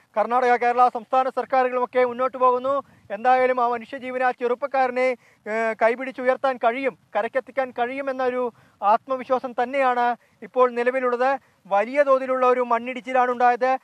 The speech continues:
ഭീകരമായ അവസ്ഥയാണ് ഈ പ്രദേശത്തുണ്ടായതെന്ന് നമുക്ക് ആ ദൃശ്യങ്ങളിൽ തന്നെ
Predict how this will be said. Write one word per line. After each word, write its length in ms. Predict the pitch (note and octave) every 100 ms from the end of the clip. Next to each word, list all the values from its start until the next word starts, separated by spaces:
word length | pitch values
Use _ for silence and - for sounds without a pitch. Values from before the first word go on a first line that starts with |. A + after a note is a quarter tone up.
| _ _ F3+
ഭീകരമായ 540 | A3+ B3+ C#4 C4+ C4+ B3+
അവസ്ഥയാണ് 360 | B3 - B3 B3
ഈ 20 | B3
പ്രദേശത്തുണ്ടായതെന്ന് 840 | A#3+ A#3+ B3 A#3+ B3+ B3 B3 B3 A#3+ _ _ G#3+
നമുക്ക് 200 | A3 B3
ആ 40 | A3+
ദൃശ്യങ്ങളിൽ 380 | - C4 C4 A#3
തന്നെ 200 | B3 B3